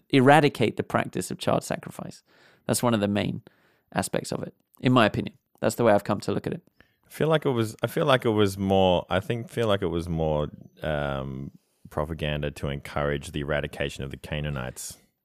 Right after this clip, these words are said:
Speaker 1: Yeah, I, I don't, I, I would need to sit with that. It, it's quite possible. I don't know what happens in the end. Do they kill all the Canaanites? What happens? They, they bring down the walls of Jericho, do they? Is that the Canaanites?
Speaker 2: Uh, yeah, they,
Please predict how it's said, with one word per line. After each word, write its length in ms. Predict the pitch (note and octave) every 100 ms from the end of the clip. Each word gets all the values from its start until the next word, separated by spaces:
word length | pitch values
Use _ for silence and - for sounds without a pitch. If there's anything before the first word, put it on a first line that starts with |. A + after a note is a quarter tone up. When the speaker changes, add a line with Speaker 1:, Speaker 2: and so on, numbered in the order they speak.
| _
Speaker 1:
Yeah, 400 | C#3 D3+ D3 A2 -
I, 380 | B2+ C3 C3 - -
I 120 | B2+
don't, 340 | B2 D3 - _
I, 160 | - B2+
I 160 | - B2+
would 140 | C3+
need 160 | D3+ C3+
to 100 | B2+
sit 220 | - -
with 140 | A2+
that. 240 | G#2 G#2 -
It, 200 | B2 -
it's 240 | - B2 -
quite 240 | C#3+ B2+
possible. 440 | C3+ B2 G#2+ G#2 G2+
I 80 | B2
don't 160 | D#3+
know 80 | F3+
what 140 | D#3 B2
happens 260 | A#2 G2+
in 80 | G2
the 80 | G2
end. 120 | G#2
Do 60 | C3
they 160 | C3+
kill 280 | C3 D3+ D3
all 60 | D3
the 80 |
Canaanites? 500 | D3 D3 D3 E3 F#3
What 100 | D3
happens? 300 | C#3+ B2 G2+
They, 140 | - A2
they 260 | B2 B2+
bring 340 | A#2 - - B2+
down 160 | C3
the 80 | B2
walls 220 | A#2 B2+
of 80 | A#2
Jericho, 400 | A2 A#2 B2 A2
do 100 | G2
they? 120 | G#2+
Is 100 | C3
that 100 | -
the 80 | D3
Canaanites? 540 | - D#3 D#3+ G3+ F#3 C#4
Speaker 2:
Uh, 20 |
yeah, 80 | C3
they, 180 | C#3+